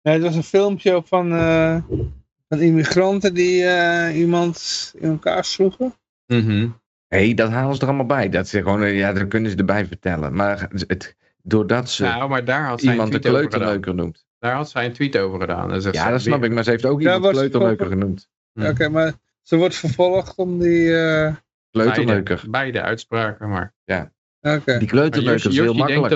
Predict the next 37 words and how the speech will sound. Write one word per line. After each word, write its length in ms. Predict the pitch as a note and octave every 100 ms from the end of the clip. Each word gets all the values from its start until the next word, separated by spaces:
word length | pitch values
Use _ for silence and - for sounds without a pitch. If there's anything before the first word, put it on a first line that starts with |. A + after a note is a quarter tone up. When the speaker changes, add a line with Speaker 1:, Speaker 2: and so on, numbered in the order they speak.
| C#3
Speaker 2:
dat, 0 |
dat 160 | C#3+ -
de 100 | A#2+
tweede 380 | D3+ D#3 D3 C3
hem 200 | B2 G#2
doet. 300 | E2+ - _ _ -
Speaker 3:
Ja, 160 | A2+
die 220 | F#2+ C#3+ C#3+
is 80 | G#2
heel 160 | A2
makkelijk 420 | G#2+ G2+ G#2 G#2
te 100 | G#2
bewijzen. 520 | G2+ A2 B2 D3 G2+ F#2+
En 80 |
daar 120 | G2 G2+
kun 180 | A2+
je 120 | G#2+ G#2
ook, 240 | G#2+ G#2
als 220 | A2 G2+
je 100 | G#2+
dus, 320 | G2+ G2+ F#2+
eh, 960 | - G#2+ G#2 G2+ G2 G2 G2 F2+ F2 C2+
d-, 100 | F2+ - _ _
eh, 260 | - F#2+ F#2+
daar 120 | G#2
Speaker 2:
Maar 120 | G2+
Speaker 3:
een 40 | C#3
goed 80 | D3
Speaker 2:
dan 160 | C#3+
Speaker 3:
verhaal 260 | A2+ G2+ B2
bij 180 | A#2 G#2
verzint, 360 | F2 F#2 G2
dan, 320 | F#2+ G2+ G2+ G2
dan 220 | G#2+ G#2
lukt 180 | C3 C3
dat 160 | A2+
wel. 360 | G2 F2+ D#2+